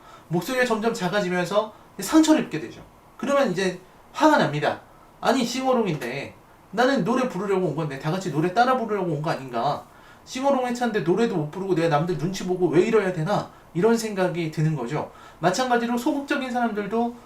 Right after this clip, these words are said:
처음에는 용감한 사람을 보고 따라 부르려고 했지만, 그가 목소리가 작아지는 걸 보고 같이 내상을 입는다고요.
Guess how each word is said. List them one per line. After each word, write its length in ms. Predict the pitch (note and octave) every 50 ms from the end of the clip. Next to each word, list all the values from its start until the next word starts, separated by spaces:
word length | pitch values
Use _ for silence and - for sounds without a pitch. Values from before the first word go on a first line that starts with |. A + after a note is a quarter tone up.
| - - -
처음에는 480 | - C#4 C#4 C#4 C4 B3 A#3+ A#3 G3 D3+
용감한 420 | D#3 F#3 G3 A3+ A3+ A3+ A3+ A3
사람을 340 | G#3+ A3+ G#3+ G#3+ G#3 G#3 F#3
보고 240 | E3 D#3+ D#3+ F3 F3
따라 220 | - A3 A3+ A#3 F#3+
부르려고 420 | E3 E3+ E3 F#3 F3 F3 E3 E3
했지만, 540 | F3 F3+ - F3+ E3+ E3+ F#3 G#3+ A#3 A#3+ - - - - -
그가 520 | - - A#3 A#3+ A#3+ C4 B3 A#3+ F#3 D#3 C#3+
목소리가 680 | D3+ D#3 - A#3+ A#3 A3 F#3+ G#3 G#3 G3+ E3+ C#3 -
작아지는 420 | - - E3+ G3 G3 G3 F#3+ F#3 F3+
걸 140 | F3 E3 D#3
보고 320 | - C#3+ C#3 D3+ F3 F3+ F3+
같이 260 | - D#3+ D3+ A#3+ E3+
내상을 320 | C#3 C3+ C#3+ D#3+ D#3 C#3
입는다고요. 500 | A#2 A#2 A#2 A#2 G#2+ G#2+ G2+ - G#2+ G#2